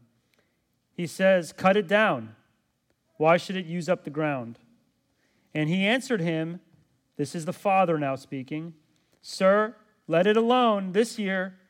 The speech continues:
also, until I dig around it and put on manure," meaning more time, more proclamation,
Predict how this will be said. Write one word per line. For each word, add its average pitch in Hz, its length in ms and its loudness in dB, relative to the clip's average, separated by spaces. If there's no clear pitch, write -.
also, 160 560 0
until 208 320 2
I 190 120 8
dig 196 340 4
around 208 460 4
it 135 200 -2
and 156 180 -6
put 202 200 -2
on 190 300 2
manure," 165 500 -2
meaning 185 500 0
more 208 260 6
time, 190 640 -2
more 208 240 6
proclamation, 220 1000 2